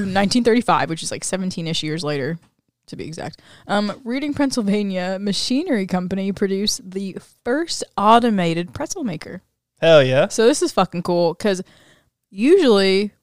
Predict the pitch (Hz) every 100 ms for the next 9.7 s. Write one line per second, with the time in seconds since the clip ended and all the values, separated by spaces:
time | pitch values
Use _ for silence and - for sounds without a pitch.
0 | - 240 233 226 208 196 165 - - 202
1 | 190 202 196 190 180 175 170 165 160 160
2 | 139 139 _ _ _ - 127 113 - -
3 | 160 160 - 160 - 139 - _ _ _
4 | _ 180 180 170 - _ _ _ _ -
5 | 294 302 269 240 208 151 127 - _ _
6 | _ _ _ _ - 180 165 151 135 156
7 | 156 156 - 147 131 180 _ _ - 156
8 | 143 - 190 _ _ _ _ 180 - -
9 | _ - 127 127 123 143 127